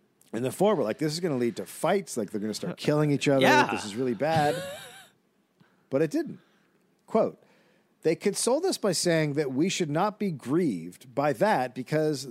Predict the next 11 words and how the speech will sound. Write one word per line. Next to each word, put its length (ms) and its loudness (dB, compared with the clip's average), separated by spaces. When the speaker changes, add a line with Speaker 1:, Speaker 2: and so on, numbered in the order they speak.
Speaker 1:
they 180 -2
were 160 -4
so 340 -2
content 720 -6
to 140 -6
have 220 -4
seen 360 -4
us 340 -12
that 180 -2
they 160 2
considered 760 -4